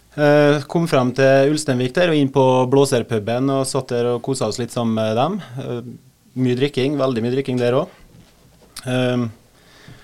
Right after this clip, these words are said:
så skulle vi da videre på, videre til, til Hødvoll og se kamp. Undertegnede hadde da på seg, eh, Norges Fotballforbund akkreditering, eh,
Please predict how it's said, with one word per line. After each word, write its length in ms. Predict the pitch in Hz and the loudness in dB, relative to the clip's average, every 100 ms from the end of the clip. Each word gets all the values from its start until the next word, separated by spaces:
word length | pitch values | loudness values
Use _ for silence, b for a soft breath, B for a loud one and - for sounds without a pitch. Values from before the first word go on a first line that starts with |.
| B | B
så 160 | - 139 | -6 -2
skulle 240 | 175 143 | 0 2
vi 40 | 127 | 4
da 80 | 131 | 4
videre 460 | 131 151 135 117 113 | 4 0 0 0 0
på, 180 | 127 127 127 127 123 117 B B B | 0 0 2 2 0 -2 B B B
videre 320 | 127 131 117 107 | -6 -4 -4 -4
til, 540 | - 117 117 113 110 107 - | -4 -4 -2 -2 -6 -8 -6
til 160 | 135 | 0
Hødvoll 400 | 143 113 143 175 | 0 2 -2 -2
og 80 | 170 | 0
se 80 | 151 | 0
kamp. 300 | 151 196 302 - B B - b b b b b _ | 2 2 0 -14 B B -20 b b b b b _
Undertegnede 560 | 156 139 127 120 117 135 | 0 2 2 0 0 2
hadde 160 | 156 | 2
da 140 | 135 135 | 2 2
på 140 | 147 131 | 0 0
seg, 300 | 117 117 117 | 0 0 0
eh, 300 | 120 120 120 120 | 0 0 -2 -2
Norges 300 | 135 123 123 | -2 -2 -4
Fotballforbund 480 | 135 117 98 107 110 | -4 -4 -4 -8 -8
akkreditering, 680 | 107 110 117 131 113 160 165 B B - | -6 -6 -2 0 0 -2 -6 B B -10
eh, 420 | 139 131 123 | -6 -6 -6